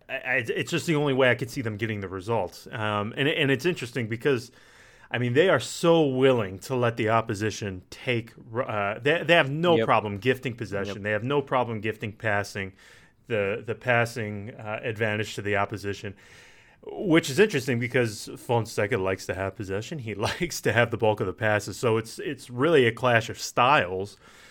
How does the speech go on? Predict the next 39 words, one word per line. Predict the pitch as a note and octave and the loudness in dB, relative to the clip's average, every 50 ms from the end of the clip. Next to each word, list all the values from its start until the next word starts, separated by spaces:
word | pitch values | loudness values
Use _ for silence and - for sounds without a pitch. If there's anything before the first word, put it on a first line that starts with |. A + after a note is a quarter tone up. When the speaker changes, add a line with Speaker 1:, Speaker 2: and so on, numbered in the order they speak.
| - - _ | -20 -20 _
Speaker 1:
So | - - C#3 A#2 A2+ A#2+ | -6 0 2 2 2 2
I'm, | - C3 C3 C3+ C#3 C#3+ - | 2 2 2 2 2 0 -6
I'm | C#3+ C#3 B2+ A#2+ | -6 -6 -6 -6
curious | - - D#3 D#3 D3 C3 - - | -6 -4 0 0 0 0 -2 -6
to | A#2+ | -12
see | - - C#3 B2+ A#2 | -8 -4 -4 -2 0
how | A2+ A2+ | 0 -2
this | G#2 A2 A2 - - | -2 -2 -4 -4 -6
one | A#2 G#2 G2+ | -8 -6 -4
ultimately | G#2 G#2 - - A2 G#2+ A2 A2 | -4 -6 -6 -8 -10 -8 -8 -10
plays | G2 - - A#2 G#2 G2+ F#2+ G#2+ | -12 -6 -4 0 0 0 0 2
out, | G#2 F#2+ F#2 F2+ - | 2 2 2 2 2
but | A#2+ A2+ | 2 4
I | A2 | 4
do | A2+ B2+ D3 C#3+ | 4 4 2 2
think | A#2+ C3+ A2+ A2 | 2 0 0 0
it | G2+ | 0
will | G#2 G#2+ G#2 | 2 2 0
be | G2 G2+ F#2+ | 2 0 -2
extremely | F#2+ - - - B2 A2 G#2+ G#2 G2 | -4 -6 -8 -8 -6 -6 -6 -6 -6
difficult. | F2+ G#2 G#2 - - A2 - - G2+ F#2 F2+ - _ _ - - - - - - - - | -6 -6 -8 -8 -8 -14 -8 -4 -4 -4 -4 -6 _ _ -20 -20 -20 -20 -20 -20 -14 -8
Um, | G#2 G2+ G2+ G2 G2+ A#2+ - | -4 -4 -4 -4 -4 -8 -8
a-, | - D#3 D3+ - - | -6 -6 -6 -4 -2
and | C3 B2+ B2+ | -2 -2 -2
it's | A#2+ B2 D3 | -2 -2 -2
interesting | D#3+ D#3+ - B2 - - A#2+ G#2 G2+ | -4 -4 -4 -8 -8 -6 -8 -8 -8
because | G2+ G2 - B2 G#2 A2 | -8 -8 -8 -6 -6 -6
if | - | -2
they | - C3 | -2 -2
do | A2+ G2+ C3+ D#3+ E3+ | -2 0 -2 -2 -2
manage | D3 B2 A#2+ A#2+ A#2+ A#2 F#2+ G2+ | 0 0 0 0 0 -2 -2 -4
a | F#2 | -6
result, | F#2+ F#2+ F#2 G2+ A2 B2+ B2+ G2 F2+ - - - - - - | -6 -6 -4 -2 0 0 0 0 -2 -6 -14 -18 -18 -16 -12
I, | - B2 B2 - A2+ | -10 -10 -8 -8 -8
I | A2 | -8
mean, | A2 A2 G2+ G#2 | -6 -6 -6 -4
that | A2+ C#3 - - | -4 -4 -4 -6
would | C#3 G#2+ | -8 -6
be | - A2 G#2 G2+ G2 | -6 -6 -6 -6 -8